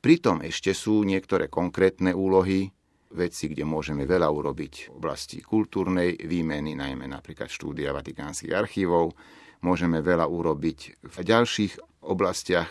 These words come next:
ktoré prinášajú. A môžeme veľa urobiť aj v takých praktických kontaktoch napríklad jednotlivých členov slovenskej vlády s ich partnermi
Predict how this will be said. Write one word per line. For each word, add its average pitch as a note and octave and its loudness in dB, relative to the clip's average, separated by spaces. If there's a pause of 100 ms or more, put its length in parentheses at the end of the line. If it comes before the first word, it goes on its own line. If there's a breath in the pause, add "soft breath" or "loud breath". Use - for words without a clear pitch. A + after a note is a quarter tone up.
(120)
ktoré F2+ 2
prinášajú. D#2 0
A F#2+ -2
môžeme E3 4
veľa B2+ 4
urobiť A2 2
aj F2 -6
v - -6
takých - -8
praktických - -4
kontaktoch A2 -2 (160 loud breath)
napríklad G2+ 2
jednotlivých A2+ 0
členov G#2 0
slovenskej F2+ -2
vlády D#2 0 (260 soft breath)
s - -6
ich D3+ 0
partnermi G2+ 2